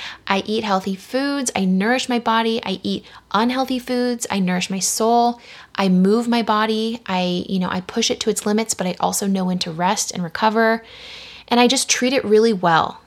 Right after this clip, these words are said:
And, you know, the outcome is gonna be the outcome. How it looks is gonna be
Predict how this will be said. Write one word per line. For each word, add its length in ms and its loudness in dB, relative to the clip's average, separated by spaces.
And, 720 0
you 160 0
know, 380 -2
the 140 0
outcome 360 2
is 100 2
gonna 140 0
be 120 -2
the 120 -2
outcome. 340 -4
How 260 0
it 100 2
looks 400 -2
is 100 -4
gonna 180 -2
be 360 0